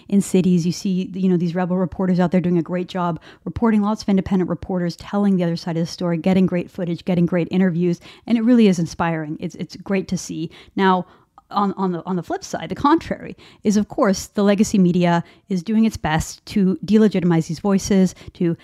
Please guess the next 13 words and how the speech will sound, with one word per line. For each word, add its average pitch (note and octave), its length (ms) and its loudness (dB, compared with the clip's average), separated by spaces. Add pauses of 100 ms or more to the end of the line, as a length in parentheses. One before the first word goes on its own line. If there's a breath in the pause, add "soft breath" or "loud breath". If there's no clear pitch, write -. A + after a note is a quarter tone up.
(100)
denigrate F#3+ 520 2 (220 soft breath)
and F#3+ 120 2
to F3 100 4
demonize, E3 460 2
doing F3+ 160 2
the F3 80 2
exact F3+ 320 0
same F#3+ 200 0
thing F3 260 0
that D#3+ 100 -4
they - 100 -8
always G#3+ 340 4
do E3 240 -2